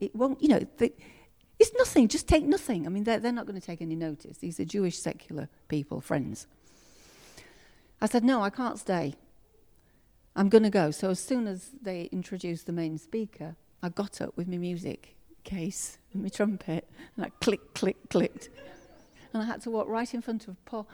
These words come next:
Lord Ahmed, who I've got nothing against personally, I absolutely want to say. He seems a very nice man.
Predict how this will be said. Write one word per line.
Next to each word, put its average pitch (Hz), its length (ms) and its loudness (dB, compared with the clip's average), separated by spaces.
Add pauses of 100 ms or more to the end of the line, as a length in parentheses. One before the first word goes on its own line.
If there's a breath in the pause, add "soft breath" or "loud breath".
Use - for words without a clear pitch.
(200 loud breath)
Lord 208 300 6
Ahmed, 185 280 2
who 208 100 0
I've 214 100 -4
got 226 160 2
nothing 240 400 2
against 190 420 -6
personally, 196 560 6
I 156 120 2
absolutely 165 400 -4
want 170 240 -2
to 190 100 -8
say. 170 240 -2
He 175 40 -2
seems 208 300 -2
a 202 60 -2
very 185 260 2
nice 160 320 -4
man. 160 380 -2